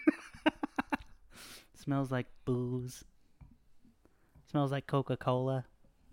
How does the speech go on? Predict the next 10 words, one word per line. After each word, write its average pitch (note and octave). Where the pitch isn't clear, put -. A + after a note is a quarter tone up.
Um, A2+
but C3
that's -
really E3
all C3+
I'm C3
getting. A#2+
A A#2
ton, D3
yeah, F#3+